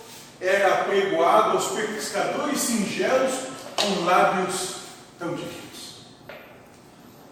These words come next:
Até aí, caminhara ela sobre as rosas rubras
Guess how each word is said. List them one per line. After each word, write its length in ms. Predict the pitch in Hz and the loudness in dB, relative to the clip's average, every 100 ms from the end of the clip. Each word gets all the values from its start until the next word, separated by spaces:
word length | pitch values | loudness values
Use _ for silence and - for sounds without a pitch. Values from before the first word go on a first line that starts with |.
| - - - - - - - - - - - - - - - - - - - - - - - - - - - - - - - - - | -20 -20 -20 -20 -20 -18 -18 -18 -18 -20 -20 -20 -20 -20 -18 -16 -16 -16 -14 -14 -12 -12 -12 -14 -18 -18 -20 -20 -20 -20 -20 -20 -16
Até 360 | - - 156 147 | -16 -12 -4 -2
aí, 400 | - - - - - - - - - - - - - - - - - - | -2 -4 -8 -10 -14 -16 -18 -14 -12 -10 -10 -12 -12 -12 -12 -14 -14 -2
caminhara 680 | 185 185 180 180 180 202 202 | 2 2 2 0 0 2 4
ela 380 | 180 185 190 190 | 4 6 4 2
sobre 320 | 196 - 185 | 0 0 0
as 220 | 180 - - | 2 2 2
rosas 680 | 190 214 185 175 - - | 2 4 4 4 2 0
rubras 840 | - - 302 349 349 - - - | -2 -2 -2 -2 0 -2 -4 -6